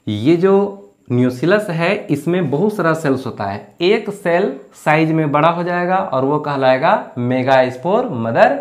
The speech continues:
सेल। मेगास्पोर मदर सेल में meiosis डिवीजन होगा तो बन जाएगा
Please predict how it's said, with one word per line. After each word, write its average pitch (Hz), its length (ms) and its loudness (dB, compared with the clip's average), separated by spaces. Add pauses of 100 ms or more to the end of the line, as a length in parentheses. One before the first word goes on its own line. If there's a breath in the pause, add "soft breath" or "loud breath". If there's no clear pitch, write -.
सेल। 120 280 -4 (460 soft breath)
मेगास्पोर 196 520 2
मदर 190 280 0
सेल 190 180 -2
में 190 400 -4
meiosis 139 500 0
डिवीजन 175 320 -2
होगा 180 320 0
तो 180 180 -2
बन 135 200 2
जाएगा 135 440 2